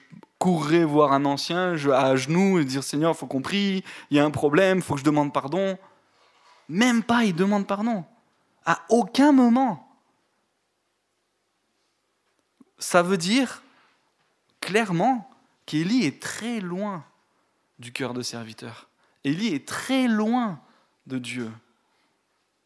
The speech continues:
Il est orgueilleux, c'est son orgueil qui est en train de parler. Avec ce message qu'on vient de lire, qu'est-ce que je peux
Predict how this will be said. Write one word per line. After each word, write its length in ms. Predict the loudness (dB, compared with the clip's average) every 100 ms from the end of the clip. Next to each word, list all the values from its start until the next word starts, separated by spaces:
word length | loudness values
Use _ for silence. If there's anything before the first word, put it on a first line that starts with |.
| _ _ _ _ _ _ _ _ _ _ _ _
Il 140 | -10 -6
est 100 | -6
orgueilleux, 520 | -6 -6 -4 -4 -6
c'est 160 | -10 -12
son 240 | -8 -6
orgueil 360 | -6 -6 -6 -6
qui 100 | -10
est 20 |
en 40 |
train 180 | -10 -12
de 60 | -12
parler. 320 | -14 -14 -18 _ _ _ _ _ _ _ _ _ _ _ _ _ _ _ _ _ _ _ _ _ _ _ _ _ _ _ _ _ _ _ _ _ _ _ _ -20 -20 _ _ _ _ _ 2
Avec 240 | 4 4
ce 100 | 4
message 540 | 4 4 6 4 4 -2
qu'on 200 | -4 0
vient 200 | 2 2
de 60 |
lire, 440 | 4 2 2 -4 -18 _ _ _ _ _ _ _ _ _ _ _
qu'est-ce 280 | 2 2 2
que 140 | 0 2
je 160 | 2
peux 260 | 0 0